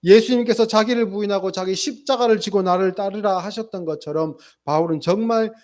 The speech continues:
자기가 달려 죽을 그 형틀인 십자가를 지고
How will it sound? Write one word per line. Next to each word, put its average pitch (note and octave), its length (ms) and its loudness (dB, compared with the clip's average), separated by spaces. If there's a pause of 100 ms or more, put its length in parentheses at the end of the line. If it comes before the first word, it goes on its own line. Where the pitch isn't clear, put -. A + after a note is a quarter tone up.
(140)
자기가 G#3+ 540 0
달려 F3+ 340 0
죽을 F3+ 320 -4
그 F3+ 100 -4
형틀인 C#4 600 -4
십자가를 F3 640 -4
지고 F3+ 420 -2